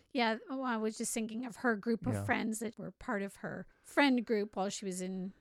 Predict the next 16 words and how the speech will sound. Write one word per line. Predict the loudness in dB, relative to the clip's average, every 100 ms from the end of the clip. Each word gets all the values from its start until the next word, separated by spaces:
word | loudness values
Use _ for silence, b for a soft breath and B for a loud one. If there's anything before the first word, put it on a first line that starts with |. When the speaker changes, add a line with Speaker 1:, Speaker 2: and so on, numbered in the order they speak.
| _
Speaker 1:
university. | -6 -4 -4 -4 -4 -4 -4 -4 b b _ -6
This | -4 -4 -4
is | -6
just, | -6 -6 -6 -6 -10 -6
uh, | -4 -2 -4
something | -2 -4 -4 -4 -2
they | -2
never | -4 -4 -4
would | -4
have | -4
expected | -6 -4 -4 -4 -4 -4
to | -4
start | -4 -6 -6
their | -12
career | -12 -8 -6 -2
off. | -4 -6